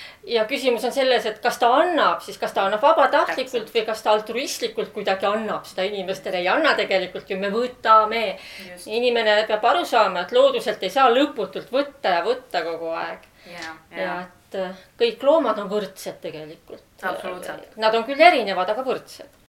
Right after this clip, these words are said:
Speaker 2: See on väga hea, et, et, äh, et sa sellise võib-olla laiema pildi, äh, juba tõid, et, et noh, maailmas tegelikult me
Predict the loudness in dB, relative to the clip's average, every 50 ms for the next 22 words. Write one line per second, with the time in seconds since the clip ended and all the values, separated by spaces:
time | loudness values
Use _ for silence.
0 | _ _ _ _ _ -10 -8 -6 -4 -2 0 0 2 2 2 0 0 0 0 -2
1 | -2 -6 -10 -14 -14 -14 -14 -12 -12 -10 -10 -10 -10 -10 -10 -10 -10 -10 -10 -12
2 | -14 -14 -14 -12 -12 -10 -10 -10 -12 -12 -14 -10 -6 -6 -2 0 0 0 0 -2
3 | -4 -6 -8 -10 -10 -12 -12 -12 -12 -12 -12 -10 -8 -8 -6 -6 -6 -6 -8 -10
4 | -12 -14 -14 -14 -10 -10 -10 -10 -10 -12 -14 -18 -18 _ -16 -16 -14 -12 -12 -12
5 | -8 -4 -2 -2 -2 -2 -6 -12 -12 -10 -10 -8 -8 -8 -10 -12 -16 -18 -18 -20
6 | -20 -20 -20 -18 -14 -12 -10